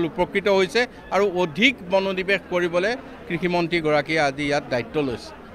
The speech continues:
ইয়াৰ উপৰিও ইয়াত শিক্ষা আৰু স্বাস্থ্য, ইয়াত মডেল কলেজ হৈ আছে, ইয়াত গুটিবাৰীত হস্পিটেল হৈ আছে। ৰাইজে দাবী কৰিছে অতি সোনকালে সেই হস্পিটেল আমি মুকলি কৰিম, মুকলি কৰি তাক ডাক্তৰ, নাৰ্ছ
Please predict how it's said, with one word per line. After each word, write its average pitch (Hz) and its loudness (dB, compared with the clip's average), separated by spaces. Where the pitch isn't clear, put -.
ইয়াৰ 202 8
উপৰিও 254 6
ইয়াত 196 4
শিক্ষা 196 0
আৰু 214 4
স্বাস্থ্য, 165 -2
ইয়াত 170 4
মডেল 180 4
কলেজ 190 4
হৈ 147 2
আছে, 165 -2
ইয়াত 185 6
গুটিবাৰীত 190 4
হস্পিটেল 165 2
হৈ 156 2
আছে। 170 -2
ৰাইজে 165 4
দাবী 165 4
কৰিছে 180 -2
অতি 170 0
সোনকালে 190 0
সেই 180 2
হস্পিটেল 165 -2
আমি 160 0
মুকলি 156 0
কৰিম, 175 -2
মুকলি 175 2
কৰি 170 0
তাক 160 0
ডাক্তৰ, 147 2
নাৰ্ছ 151 0